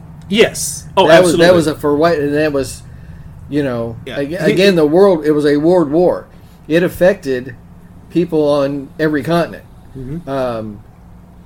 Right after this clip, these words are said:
Speaker 3: you know, people came from Africa and from Asia to Paris because they believed in Wilson.
Speaker 2: Yeah.
Speaker 3: They believed in what he was talking about,
Speaker 2: Uh-huh.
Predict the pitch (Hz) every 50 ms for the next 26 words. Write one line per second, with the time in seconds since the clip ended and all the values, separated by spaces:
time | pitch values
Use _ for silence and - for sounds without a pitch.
0 | - - - - - - - 143 135 123 110 - - 160 175 170 147 113 - -
1 | - 185 202 196 185 165 - - 156 139 131 123 139 151 151 151 - 120 - 120
2 | 104 101 - - - 127 127 117 - 123 120 - 117 139 147 143 127 117 117 107
3 | 101 104 - - - - - - - - - 175 196 190 175 156 147 131 - -
4 | - 180 185 165 139 110 87 - - - - - - - - - - - - -
5 | - - - - - - - 143 120 - - - 247 254 202 139 127 117 113 123
6 | 123 - - - - - - - - - 160 170 165 156 156 160 156 135 139 127
7 | 139 170 180 175 165 - - 69 - - - - - - 117 110 - - - -
8 | - - - - - - - - - - - - 123 151 156 147 127 139 151 175
9 | 208 190 170 165 160 160 156 165 170 156 135 123 113 - - 180 220 240 208 -
10 | 135 123 107 117 110 104 - 113 110 107